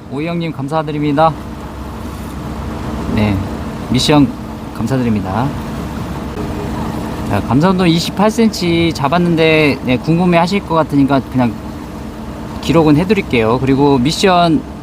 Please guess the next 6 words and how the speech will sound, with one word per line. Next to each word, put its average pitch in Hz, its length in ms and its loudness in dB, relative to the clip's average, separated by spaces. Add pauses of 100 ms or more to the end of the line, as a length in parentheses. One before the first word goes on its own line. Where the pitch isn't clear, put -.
(320)
성공 185 580 0
한 180 120 2
가지 170 220 2
하-, 180 320 4
해가지고 160 680 2
우리 120 400 2